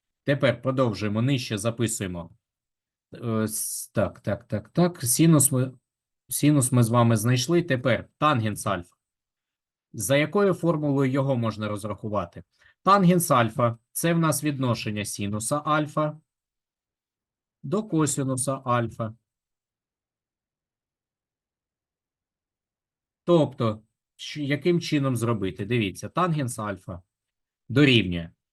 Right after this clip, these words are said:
Синус альфа ми з вами щойно знайшли. Тобто два корінь з двох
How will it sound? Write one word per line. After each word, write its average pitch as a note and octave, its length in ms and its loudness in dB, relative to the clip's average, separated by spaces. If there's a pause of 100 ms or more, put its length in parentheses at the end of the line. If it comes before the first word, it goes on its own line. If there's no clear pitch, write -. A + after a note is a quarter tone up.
(460)
Синус G#3 520 2
альфа B2 360 2
ми D3 140 2
з E3+ 60 -2
вами E3 260 2
щойно D#3 400 0
знайшли. A#2+ 600 -6 (220)
Тобто A#2 300 -4
два A2 520 0 (1200)
корінь A#2+ 360 2
з A#2 80 -6
двох G3+ 460 -2